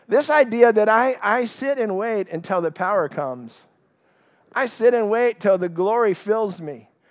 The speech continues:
I, I, I've experienced that a few times, but not nearly enough where I, I determined to, I, I'm not getting up, God, till you come and you fill me and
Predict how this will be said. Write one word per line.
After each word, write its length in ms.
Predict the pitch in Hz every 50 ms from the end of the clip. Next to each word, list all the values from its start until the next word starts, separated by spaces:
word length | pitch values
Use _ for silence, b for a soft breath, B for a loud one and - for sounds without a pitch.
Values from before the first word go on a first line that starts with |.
| b b b b b b b b _
I, 300 | - - - - 202 220 -
I, 100 | - 233
I've 80 | 277 285
experienced 560 | 240 220 - - 247 254 262 262 262 247 226
that 160 | 240 220 214
a 40 | 202
few 260 | - 220 226 254 269
times, 320 | 269 220 220 208 208 202 180
but 180 | 180 202 208
not 280 | 208 214 214 214 208 185
nearly 480 | 190 196 220 247 269 294 294 269 240
enough 480 | 220 208 202 220 226 226 202 185 - 233
where 240 | 196 185 180 170 - B B B B B _
I, 320 | - 214 214 - 214 214 240
I 40 | 233
determined 560 | 233 214 - - - 240 247 254 247 220 190
to, 200 | 190 202 202 196
I, 220 | 185 190 208 233
I'm 80 | 233 220
not 240 | 226 226 233 240 226
getting 260 | 214 214 220 214 202
up, 160 | 202 214 214
God, 280 | 202 185 190 190 190 185
till 180 | - 180 170
you 400 | 165 165 170 190 208 226 240 240
come 400 | 208 - - 214 202 190 190 196
and 160 | 175 156 160 170
you 140 | 196 220
fill 320 | 202 - - 196 196 190 190
me 240 | 190 196 190 185 170
and 320 | 156 151 151 151 143